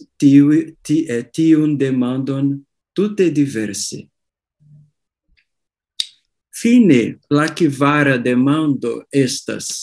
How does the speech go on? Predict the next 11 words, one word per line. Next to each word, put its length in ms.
ĉu 160
ni 240
devas, 600
ĉu 240
ni, 300
ĉu 280
oni 380
laboru 1120
por 320
tutmondiĝo 1300
de 160